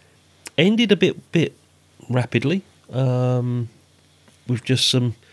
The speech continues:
subtitles at the end saying that all's well that ends well, <laughs> basically, you know, it all got resolved. I gave it three stars out of five, which means, you know, in my rating system, I enjoyed it. Not in any major rush to go back to it, but I'm, I'm quite happily see it again. No problem at all.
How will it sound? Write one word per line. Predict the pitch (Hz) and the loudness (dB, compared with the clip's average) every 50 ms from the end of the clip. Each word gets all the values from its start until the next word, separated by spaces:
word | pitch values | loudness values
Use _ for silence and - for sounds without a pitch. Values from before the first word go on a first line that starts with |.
| - - _ _ _ _ _ - | -20 -20 _ _ _ _ _ -12
subtitles | - - 123 120 - - 131 123 120 98 113 107 117 | -2 -2 -2 -2 0 0 2 4 4 4 2 2 0
at | 107 | 2
the | 90 117 117 | 2 4 4
end | 113 117 117 117 107 | 4 4 2 0 0
saying | - 117 113 113 113 110 110 | 0 2 2 2 2 2 2
that | 110 110 - - - | 2 0 0 0 2
all's | 101 113 110 110 107 | 4 4 4 4 4
well | 113 113 110 | 6 6 6
that | 107 87 | 6 6
ends | 101 107 104 101 | 6 6 4 6
well, | 98 107 110 123 | 6 6 6 6
<laughs> | 117 117 - | 4 4 4
basically, | 139 113 - - - - 123 117 - 135 110 113 | 4 4 4 2 2 2 2 4 4 4 4 6
you | 127 127 | 4 4
know, | 107 110 113 | 6 6 4
it | 98 113 - | 4 4 2
all | 143 | 2
got | 131 - - 120 - - | -2 0 0 -2 0 2
resolved. | 110 117 104 110 113 110 104 95 92 98 110 131 - - _ _ _ _ _ _ _ _ - | 0 0 0 0 0 0 0 -2 -2 -4 -6 -8 -12 -20 _ _ _ _ _ _ _ _ -2
I | 139 160 165 | 0 0 2
gave | - 156 139 127 | 4 4 4 4
it | - - | 2 -2
three | - - 131 123 | 0 0 0 0
stars | 113 - - - 117 113 110 104 | 0 0 -2 0 0 0 2 0
out | 113 104 - | 0 -2 -2
of | - - | -4 -8
five, | - - 117 98 90 85 90 90 - _ | -8 -6 -6 -4 -4 -4 -6 -6 -8 _
which | - - - - | -12 -12 -6 -4
means, | 110 107 104 101 98 | -2 -2 -2 -4 -4
you | 107 104 82 | -6 -6 -6
know, | - - 90 _ - | -6 -10 -12 _ -12
in | - 92 | -10 -6
my | 95 92 92 90 | -4 -4 -4 -4
rating | 87 87 87 78 - 92 90 | -4 -4 -6 -6 -8 -8 -10
system, | - - 85 - - - 85 | -10 -10 -10 -10 -10 -8 -6
I | 87 87 | -6 -6
enjoyed | 85 85 85 - 107 120 120 117 113 117 | -6 -8 -4 0 2 2 2 2 2 2
it. | 117 113 110 - - - _ - - - _ _ _ _ _ _ _ _ _ - | 2 2 0 -2 -4 -10 _ -20 -20 -20 _ _ _ _ _ _ _ _ _ -6
Not | - 165 147 | -4 -2 0
in | 151 | 2
any | 147 143 | 2 4
major | 135 131 135 139 139 131 117 117 | 4 4 4 4 4 2 2 2
rush | 117 113 110 - | 0 0 0 -2
to | - 117 | -4 -2
go | 120 113 | -2 -2
back | 104 117 110 107 | 0 -2 -4 -4
to | 107 - | -6 -8
it, | - | -6
but | - - - | -6 -6 -6
I'm, | 226 | -4
I'm | - 214 208 | -6 -6 -4
quite | - - 185 147 | -2 -2 -2 0
happily | 156 151 - 131 123 | -2 -2 -2 -4 -4
see | - - 123 | -4 -4 -6
it | 107 - | -6 -4
again. | 104 107 98 92 92 - - | -6 -6 -8 -8 -10 -10 -10
No | 110 110 | -10 -10
problem | - - 104 104 107 101 | -8 -10 -10 -10 -12 -12
at | - - | -12 -14
all. | 107 104 | -14 -14